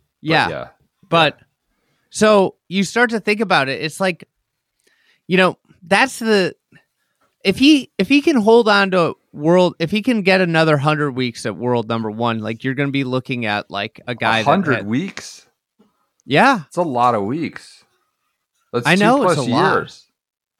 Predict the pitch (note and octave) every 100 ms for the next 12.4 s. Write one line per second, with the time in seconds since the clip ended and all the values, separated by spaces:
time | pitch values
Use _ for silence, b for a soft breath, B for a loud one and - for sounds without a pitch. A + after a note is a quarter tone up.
0 | _ D3+ A3 C#4+ - C#3+ F3 - _ -
1 | - F3+ A#3+ G#2+ - C3+ F#3 - - A#2
2 | G3 G3 - C4 B3 A#3+ G#3+ F#3+ D#3+ F3+
3 | D#3 D#3 C3+ - A#2 A2+ G2+ D#2+ C#2+ D2+
4 | - B2 G2+ A#2 - A#2 A#2+ A2 - G#2+
5 | F#2+ - G#2+ - A2+ G2+ G#2 G2 F#2+ E2+
6 | D#2+ E2+ - E2 A2+ - - - D3+ B2
7 | F2+ C#3 C3 B2 A#2 A#2 A#2 B2 A2+ B2
8 | G#2+ E2 - - _ _ _ _ _ -
9 | - - - G#2 F#2+ G2+ F#2 - F#2 F#2
10 | C#3 G#3 G3+ A3 - D3 D#3+ G#3 - G2
11 | E2 F2 G2+ B2+ B2 A#2+ - E3 A2+ G#2+
12 | - A2+ -